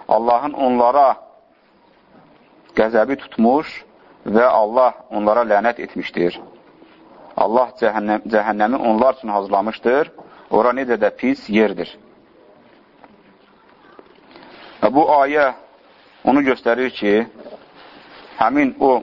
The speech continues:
münafiqlər, münafiqlər cihad vaxtı, döyüş vaxtı elə zənn edirlər ki, Allah Subhanahu taala Peyğəmbər sallallahu aleyhi və səlləmi məğlub edəcək və onlar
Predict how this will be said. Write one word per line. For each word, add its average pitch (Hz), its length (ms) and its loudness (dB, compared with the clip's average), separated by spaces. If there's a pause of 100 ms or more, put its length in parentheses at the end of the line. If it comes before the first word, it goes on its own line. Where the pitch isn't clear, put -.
münafiqlər, 123 880 0 (1600)
münafiqlər 113 720 2 (680)
cihad 127 360 0
vaxtı, 113 420 0 (260)
döyüş 123 320 0
vaxtı 117 400 0 (640)
elə 139 280 2
zənn 160 260 0
edirlər 135 540 0
ki, 143 400 0 (460)
Allah 135 340 2
Subhanahu 131 360 -2
taala 123 340 2 (340)
Peyğəmbər 117 420 0
sallallahu 117 460 2
aleyhi 117 160 -4
və 104 100 2
səlləmi 117 520 0 (480)
məğlub 117 420 0
edəcək 107 480 0 (540)
və 117 80 2
onlar 120 500 0